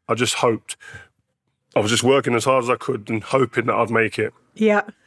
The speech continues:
Speaker 1: And you're never sure. You're never a hundred percent sure. A year prior to that, I'd been sub for six months
Speaker 2: Right.
Speaker 1: for my team. So it was never always just, like, that upward trajectory all the time. There wa-, I was, there was peaks and troughs and there was ups and downs,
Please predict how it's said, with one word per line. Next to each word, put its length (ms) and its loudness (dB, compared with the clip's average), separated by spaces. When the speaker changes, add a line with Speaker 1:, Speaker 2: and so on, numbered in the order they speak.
Speaker 1:
And 120 4
you're 100 4
never 240 2
sure. 400 -2
You're 100 -4
never 200 2
a 20 4
hundred 220 -2
percent 260 -4
sure. 260 0
A 100 2
year 260 2
prior 320 0
to 120 -14
that, 160 0
I'd 120 -2
been 160 -2
sub 300 -2
for 120 -8
six 260 -2
months 420 -2
Speaker 2:
Right. 420 -2
Speaker 1:
for 220 -4
my 140 4
team. 360 -2
So 380 0
it 60 0
was 140 2
never 240 2
always 480 0
just, 220 -4
like, 260 -2
that 200 -2
upward 320 0
trajectory 480 0
all 60 0
the 80 0
time. 280 0
There 100 2
wa-, 100 2
I 40 2
was, 160 0
there 100 2
was 180 -2
peaks 320 -2
and 100 -4
troughs 340 0
and 80 -4
there 80 2
was 80 0
ups 200 -2
and 120 -2
downs, 420 -2